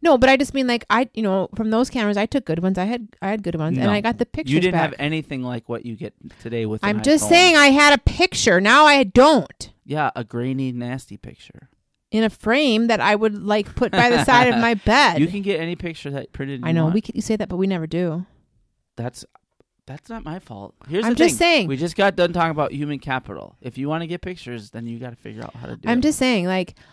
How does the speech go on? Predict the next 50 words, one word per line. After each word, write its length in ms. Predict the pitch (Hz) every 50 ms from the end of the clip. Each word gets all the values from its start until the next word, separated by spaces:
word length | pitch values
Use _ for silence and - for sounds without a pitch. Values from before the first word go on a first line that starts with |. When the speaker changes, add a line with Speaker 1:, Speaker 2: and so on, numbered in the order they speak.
| _ _ -
Speaker 2:
And 100 | 139 143
by 120 | 147 156
the 40 | 240
Speaker 1:
I, 80 | 269 190
Speaker 2:
way, 180 | 160 170 175
Speaker 1:
I 120 | 254 285 330
Speaker 2:
with 80 | 330
Speaker 1:
miss 80 | 330 359
Speaker 2:
this, 120 | 381 -
Speaker 1:
the 120 | - 330 302
days 340 | 269 269 262 254 254 240 233
where 140 | 220 226 233
you 160 | 220 226 233
Speaker 2:
by 80 | 226 226
Speaker 1:
had 80 | 220 214
Speaker 2:
the 20 | 143
way, 160 | 175 220 214
with, 60 | 131 127
Speaker 1:
actual 200 | - 226 208 190
pictures 440 | - - 233 - - 208 175 170
that 60 | - 165
Speaker 2:
with 100 | 127 -
Speaker 1:
you 60 | -
Speaker 2:
the 80 | - 185
Speaker 1:
could 60 | 180
hold 100 | 196 185
Speaker 2:
smart 100 | 180 180
Speaker 1:
in 60 | 180 170
your 120 | 160 156
hand. 340 | 165 170 156 151 - - -
Speaker 2:
Yeah, 140 | - 202 202
but 220 | 160 180 170 170
don't 160 | 196 185 185 165
complain 380 | 185 - - 175 165 180 196 214
about 200 | 175 139 123 120
it 20 |
if 100 | 113 -
you're 80 | - 127
not 140 | 127 123 127
gonna 140 | 135 131 127
do 160 | 123 127 123
anything 340 | 131 139 139 - - - -
about 240 | - - 50 -
it. 60 | - - _ _ _ _ _ _ _ _ _ _ _ _ _ _ _ - _ -
Speaker 1:
I'm 120 | 208 214
just 120 | 240 226
saying 180 | - 247 226 208
I 40 | 196
miss 220 | 202 220 - -
it. 120 | - -